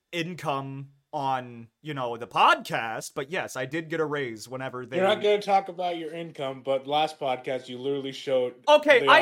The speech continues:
Speaker 1: talked
Speaker 2: audience
Speaker 1: about how
Speaker 2: your
Speaker 1: I had
Speaker 2: bank account.
Speaker 1: three dollars and sixty-nine cents. I'm not gonna tell them how much I make in an hour, you know?
Speaker 2: Yeah,
Speaker 1: That's
Speaker 2: how many, how many six hundred dollar online transactions do you do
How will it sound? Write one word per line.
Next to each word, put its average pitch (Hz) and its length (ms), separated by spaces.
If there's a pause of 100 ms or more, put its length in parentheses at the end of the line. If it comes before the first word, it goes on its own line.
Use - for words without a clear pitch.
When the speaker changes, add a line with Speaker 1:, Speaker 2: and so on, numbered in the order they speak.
Speaker 1:
talked - 60
Speaker 2:
audience 349 300
Speaker 1:
about 294 280
how 277 100
Speaker 2:
your 269 80
Speaker 1:
I 262 60
had 240 280
Speaker 2:
bank - 140
account. 226 140
Speaker 1:
three 330 260
dollars 208 580
and 185 140
sixty-nine 226 640
cents. 151 420
I'm 254 120
not 320 180
gonna 247 180
tell 254 280
them 214 100
how 262 240
much 240 260
I 190 180
make 175 680
in 190 180
an 147 280
hour, 196 680
you 196 160
know? 185 300
Speaker 2:
Yeah, 214 80
Speaker 1:
That's 208 180
Speaker 2:
how 269 120
many, 285 280 (240)
how 220 80
many 262 180
six 233 300
hundred 202 300
dollar 190 520
online 175 360
transactions 165 760
do 113 80
you 117 180
do 113 380